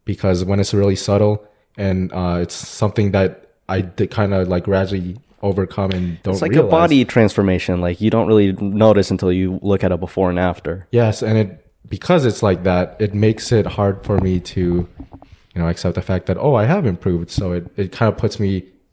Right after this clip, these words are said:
Speaker 1: into a, uh, kinda, like, keeps me locked in a cycle where I'm like, "Oh, I need to do th-, I need to improve this. I haven't improved this," but I don't realize that it's very gradual and, uh, to the point where I don't realize it.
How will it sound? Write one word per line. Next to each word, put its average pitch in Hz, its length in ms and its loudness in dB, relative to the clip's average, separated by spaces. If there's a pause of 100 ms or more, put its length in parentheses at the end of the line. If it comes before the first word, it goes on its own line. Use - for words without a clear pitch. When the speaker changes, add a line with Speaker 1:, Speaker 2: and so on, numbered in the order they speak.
(160)
Speaker 1:
into 98 400 -2
a, 87 260 0 (800)
uh, 82 480 -6 (220)
kinda, 123 200 2
like, 98 200 2 (560)
keeps - 300 0
me 104 240 4
locked 101 480 2
in 90 80 -2
a 90 40 -4
cycle 95 380 -2
where 87 160 -4
I'm 87 100 -4
like, 85 200 -6
"Oh, 95 100 -4
I 92 80 -2
need 95 180 -2
to 95 60 -4
do 92 140 -2
th-, - 160 -4
I 95 80 -4
need 92 160 0
to 92 60 -2
improve 104 360 -2
this. 90 300 -2 (400)
I 92 100 -4
haven't 104 380 2
improved 87 340 -2
this," 85 220 -6
but 85 360 -6
I 90 120 -4
don't 90 340 -2 (100)
realize 92 440 -2
that 82 120 -6
it's - 320 -12
very 90 280 -2
gradual 90 580 0
and, 82 160 -6 (800)
uh, 87 200 -6
to - 120 -4
the 101 60 2
point 98 220 0
where 92 80 2
I - 20 2
don't 87 200 -2
realize 87 580 -2
it. - 180 -18